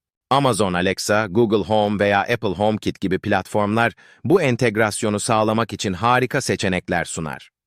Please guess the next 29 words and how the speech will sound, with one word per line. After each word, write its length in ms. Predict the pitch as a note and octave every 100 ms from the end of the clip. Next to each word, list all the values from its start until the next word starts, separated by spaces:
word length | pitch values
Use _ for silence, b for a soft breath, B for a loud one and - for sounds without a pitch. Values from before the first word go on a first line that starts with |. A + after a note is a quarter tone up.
| _ _
Son 260 | - G#3+
olarak 400 | F#3+ C#3 A#2+ B2
bu 120 | D#3
teknolojilerin 760 | F#3 E3 - C#3+ C3+ C3 C3+ C#3
hayatınızı 680 | B2+ B2+ B2 C#3 C3 B2 B2
nasıl 260 | D3+ D#3
etkilediğini 600 | B2+ - B2 A#2+ A#2+ B2+
gözlemlemek 680 | A2+ G#2+ G2 G#2+ G#2+ B2+ C3+
önemlidir. 580 | A#2+ A2 G2+ D#2+ D2 - _ _ _ F#2+
Daha 260 | C3 D#3+
az 200 | C#3+ D#3+
enerji 380 | C#3+ B2 A#2 A#2
harcayan, 680 | G#2+ G2 D#2+ E2+ C#2 C#2 C#2 B B F#2+
daha 220 | A2+ D3
güvenli 580 | C3+ A#2+ A2+ G#2 F#2+ F2 b -
ve 140 | B2+
daha 240 | A#2+ C3 C3+
rahat 400 | A2+ A2 F3 -
bir 100 | A#2
evde 240 | F#2+ E2
yaşamak, 560 | F2+ D#2+ F2 E2 A2 _ _ _
hem 240 | - F3+ F3+
sizin 420 | C3+ G#2+ B2 C3+ b
hem 220 | - D3+
de 80 | C#3+
ailenizin 640 | A#2 A#2+ A#2 A#2+ A#2+ A#2+ D3
yaşam 360 | A2+ - B2
kalitesini 540 | A2+ A2 F#2 F#2+ G#2 F2+
yükseltir. 680 | D2+ - D#2 C2 - -